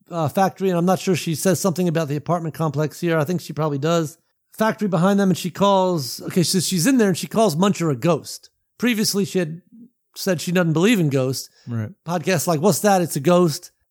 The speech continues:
Speaker 1: Something she previously did not believe in.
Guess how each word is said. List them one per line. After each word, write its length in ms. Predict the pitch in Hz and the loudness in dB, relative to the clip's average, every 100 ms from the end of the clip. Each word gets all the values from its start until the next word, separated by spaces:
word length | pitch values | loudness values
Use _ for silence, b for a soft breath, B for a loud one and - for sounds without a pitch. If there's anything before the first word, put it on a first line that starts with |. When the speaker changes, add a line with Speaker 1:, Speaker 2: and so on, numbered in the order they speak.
| _ | _
Speaker 1:
Something 380 | - 269 247 226 | -2 0 0 0
she 320 | - 202 - _ - | 0 -4 -6 _ -6
previously 500 | 226 196 196 147 196 | -2 -2 -2 0 0
did 100 | 180 | 0
not 200 | 185 151 | 0 0
believe 320 | 175 190 143 | 0 2 2
in. 240 | 151 143 | 0 -2